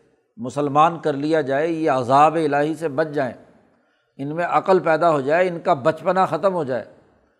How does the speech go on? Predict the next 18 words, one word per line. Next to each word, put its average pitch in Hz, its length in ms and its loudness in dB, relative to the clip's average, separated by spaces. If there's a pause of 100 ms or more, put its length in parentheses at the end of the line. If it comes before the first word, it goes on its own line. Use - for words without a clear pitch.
(140)
یہ 139 180 -2
خسارے 160 420 4
سے 180 160 -4
نکلیں۔ 160 380 -4 (960)
اتنی 180 400 -4
شفقت، 185 540 0
اتنی 180 320 -8
محبت 151 480 -2 (840)
کہ 147 160 -4
ان 180 260 -6
تمام 165 460 2
لوگوں 151 500 0
کی 170 140 -2
غلط 160 380 4
کاری 160 300 2
کی 208 280 -6
وجہ 196 300 4
سے 196 320 -4